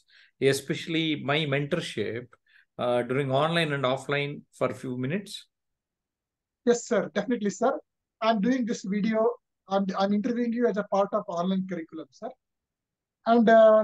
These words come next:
Speaker 2: since ten months, I'm in your course, sir. Meanwhile, for two months, I was, I was not, I was not active because of my clinic work. Uh, what I have seen, sir, uh, I could see a lot of change in myself, sir,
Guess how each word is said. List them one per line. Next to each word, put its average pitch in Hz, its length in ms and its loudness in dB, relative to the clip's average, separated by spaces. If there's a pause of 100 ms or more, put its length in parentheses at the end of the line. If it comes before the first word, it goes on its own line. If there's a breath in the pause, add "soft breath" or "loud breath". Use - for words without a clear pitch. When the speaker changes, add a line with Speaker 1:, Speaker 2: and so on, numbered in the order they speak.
(140)
Speaker 2:
since - 360 -4
ten 240 240 2
months, - 380 -2 (760)
I'm 214 220 2
in 208 60 0
your 202 260 0
course, 185 260 -2
sir. 254 200 0 (360)
Meanwhile, 240 440 2
for 208 240 -2
two 233 100 -6
months, 220 240 -4
I 185 120 -8
was, 190 220 -6
I 180 220 -10
was 190 160 -6
not, 190 160 -4
I 180 180 -6
was 170 200 -12
not 185 180 -4
active 196 360 4 (120)
because 180 240 4
of 170 160 0
my 165 320 4
clinic 175 300 2
work. 170 240 4 (920)
Uh, 247 140 8
what 240 260 8
I 247 60 4
have 285 200 4
seen, 262 300 2
sir, 220 340 0 (520)
uh, 208 320 4
I 214 80 0
could 269 200 -4
see 269 140 -2
a 240 80 4
lot 214 240 2
of - 220 -2
change 196 420 -2 (300)
in 190 100 0
myself, 185 460 0
sir, 208 200 -4